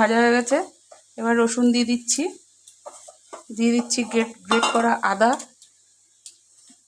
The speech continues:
এগুলো একটুখানি ভেজে নেব, যতক্ষণ কাঁচা গন্ধটা থাকবে ততক্ষণ একটুখানি ভাজা ভাজা করে নিতে হবে। কাঁচা গন্ধটা চলে গেলে তারপরে আমি অন্য মশলা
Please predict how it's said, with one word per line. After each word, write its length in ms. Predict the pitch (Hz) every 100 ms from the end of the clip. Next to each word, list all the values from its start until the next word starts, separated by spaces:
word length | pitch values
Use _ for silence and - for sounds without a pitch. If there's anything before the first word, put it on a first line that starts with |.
| _ _ _ _ _ _ - _ _ _ _ _ _ _ _ _ _ _ -
এগুলো 260 | 226 226 233
একটুখানি 440 | 226 - - 233 233 208
ভেজে 200 | 214 220
নেব, 120 | 220 254 349 - - - 214
যতক্ষণ 400 | 208 220 - 233 226
কাঁচা 200 | 196 214
গন্ধটা 340 | 214 214 220 226
থাকবে 200 | 208 202 262
ততক্ষণ 320 | 214 208 - 208
একটুখানি 360 | 208 - 226 214 185
ভাজা 160 | 185 196
ভাজা 160 | 202 208
করে 140 | 208 202
নিতে 160 | 202 214 208
হবে। 160 | 220 359 - - - - - - 269 - - - -
কাঁচা 200 | 202 208
গন্ধটা 340 | 208 208 208 226
চলে 160 | 214 202 202
গেলে 160 | 208 370 - - - - -
তারপরে 320 | 214 202 208 208 208
আমি 120 | 302 359 - - - - - - 226
অন্য 140 | 220 220
মশলা 300 | 214 - 220